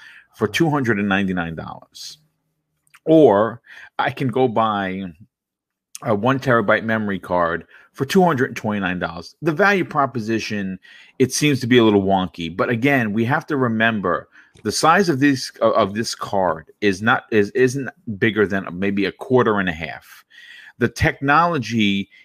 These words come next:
in the N V M E S S D,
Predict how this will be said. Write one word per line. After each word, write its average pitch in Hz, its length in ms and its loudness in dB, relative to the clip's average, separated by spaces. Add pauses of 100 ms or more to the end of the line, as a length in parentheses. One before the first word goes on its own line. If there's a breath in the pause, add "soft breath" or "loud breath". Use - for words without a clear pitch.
(160 soft breath)
in 139 420 -2
the 113 200 0
N 120 240 2
V 113 220 2
M 104 180 0
E 98 200 0
S 98 220 -2
S 98 180 -4
D, 80 440 -6